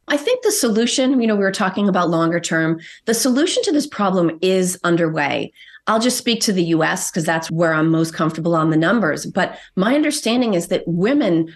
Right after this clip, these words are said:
currently significantly outpace men going to college. And so that puts you in many cases on a professional track, you know, I think as far as procurement goes, attracting those intelligent individuals into the field,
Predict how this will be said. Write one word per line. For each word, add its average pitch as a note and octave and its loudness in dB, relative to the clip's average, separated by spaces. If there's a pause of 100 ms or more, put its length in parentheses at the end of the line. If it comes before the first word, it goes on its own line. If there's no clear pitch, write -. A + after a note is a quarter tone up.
(160)
currently C#4 0
significantly G3+ 0
outpace F3+ -2 (160)
men E3+ 0 (160)
going E3+ 0
to - -8
college. - -8 (440)
And G#3 0
so G#3 0
that G3+ -2
puts - -2
you G3 0
in G#3 2
many E3+ 2
cases F#3+ -2
on E3 2
a - 0
professional D#3+ -2
track, - -4 (580)
you A#3 2
know, A3+ 2
I A3 2
think C4 0
as A#3 0
far B3 2
as A#3 -2
procurement D4+ -2
goes, E3+ 2
attracting F#3 -2
those D#3 0 (260)
intelligent G3+ 2
individuals E3+ 0
into F3 2
the E3 -2
field, F3 0